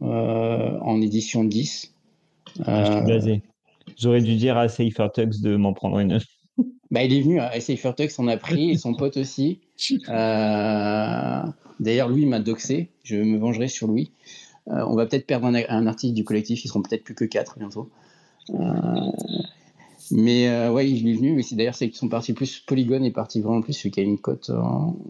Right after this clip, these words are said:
Speaker 1: la plus forte des cinq. Je crois qu'il tourne à cinq, euh, six Ethers. Et, euh, même John a pris un, un N F T avec un print associé. Euh, celui qui est holographique avec, euh,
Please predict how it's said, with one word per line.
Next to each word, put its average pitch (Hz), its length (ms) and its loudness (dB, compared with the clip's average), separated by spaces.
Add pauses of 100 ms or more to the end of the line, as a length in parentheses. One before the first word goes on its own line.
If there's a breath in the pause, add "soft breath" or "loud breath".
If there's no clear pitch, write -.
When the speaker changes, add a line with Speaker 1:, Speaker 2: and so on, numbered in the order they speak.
Speaker 1:
la - 120 -4
plus - 160 -8
forte 123 220 -2
des 113 80 0
cinq. - 420 -2 (440)
Je - 60 -20
crois - 140 -4
qu'il - 80 -16
tourne - 180 0
à 117 60 2
cinq, 120 400 0
euh, 120 260 2
six 117 320 -2
Ethers. 127 380 -2 (880 loud breath)
Et, 117 260 4
euh, 117 140 4
même 135 220 4
John 151 180 2
a 127 60 2
pris - 240 0
un, 120 60 4 (800)
un 117 120 2
N 113 180 2
F 117 60 -12
T 151 200 -2
avec 113 300 0
un 113 80 2
print 117 260 -2
associé. 113 460 -2 (1400)
Euh, 110 680 -2
celui 117 260 -2
qui - 100 -4
est - 20 0
holographique 113 540 0
avec, 110 420 -2
euh, 117 560 2